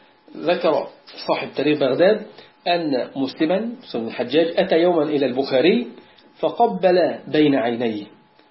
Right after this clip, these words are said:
وقال: "دعني أقبل قدميك يا أستاذ الأستاذين وسيد المحدثين وطبيب الحديث في علله". ثم سأله عن علة حديث،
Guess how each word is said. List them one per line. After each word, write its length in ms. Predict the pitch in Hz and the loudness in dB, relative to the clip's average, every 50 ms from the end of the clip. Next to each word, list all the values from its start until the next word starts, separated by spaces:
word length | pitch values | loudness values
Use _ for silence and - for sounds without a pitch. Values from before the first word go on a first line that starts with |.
| _ _ | _ _
وقال: 540 | 143 120 - 170 180 196 214 220 208 180 131 | -6 -4 0 2 4 4 4 2 0 -4 0
"دعني 500 | 135 165 170 147 139 151 143 131 131 127 | 0 2 2 2 0 0 0 -2 -2 -4
أقبل 580 | 123 - - 170 170 156 - - 135 135 117 107 - - - _ _ _ _ _ _ _ _ _ _ _ _ - | -6 -4 0 0 0 0 0 0 0 0 0 -4 -6 -14 -20 _ _ _ _ _ _ _ _ _ _ _ _ -4
قدميك 520 | - 135 135 139 147 160 170 165 139 - - 107 - - - _ _ _ _ - | -2 0 0 2 2 4 4 2 2 0 -2 -4 -6 -10 -18 _ _ _ _ -2
يا 300 | 156 156 156 151 - - | 0 2 2 2 0 -2
أستاذ 520 | - - - - - - 196 220 233 220 - - | -6 -10 -12 -4 2 2 4 4 4 4 2 0
الأستاذين 760 | - 147 147 151 - - 135 131 131 135 139 127 117 107 104 - - _ _ _ _ _ _ _ _ _ | -2 -2 -4 -4 -2 -2 -2 0 0 2 0 0 -2 -4 -10 -14 -18 _ _ _ _ _ _ _ _ _
وسيد 420 | - 139 127 - - 220 233 208 185 | -4 -4 -2 2 2 2 2 2 0
المحدثين 760 | 180 165 - - 156 151 147 156 147 - 208 226 214 180 139 | 0 -2 -2 -2 -2 0 0 -2 -2 0 -2 -2 0 0 0
وطبيب 540 | 135 139 135 - 147 139 143 175 185 185 - | 0 -2 0 0 -2 0 0 -2 -4 -4 -4
الحديث 480 | - 135 - - 143 170 185 185 - | -6 -6 -4 -2 -2 0 -2 -2 -2
في 100 | - 143 | -2 0
علله". 380 | 139 180 208 190 170 135 110 104 - - - _ _ - - | 2 4 4 4 4 2 0 -4 -8 -14 -20 _ _ -12 -8
ثم 140 | 247 226 214 196 202 | -2 -2 -2 0 2
سأله 320 | 175 170 185 185 180 151 | 2 2 4 2 2 2
عن 80 | 135 143 | 2 2
علة 300 | 139 156 151 151 151 - | 2 2 2 0 0 -2
حديث، 360 | - 135 135 139 139 139 | -4 -2 0 0 0 0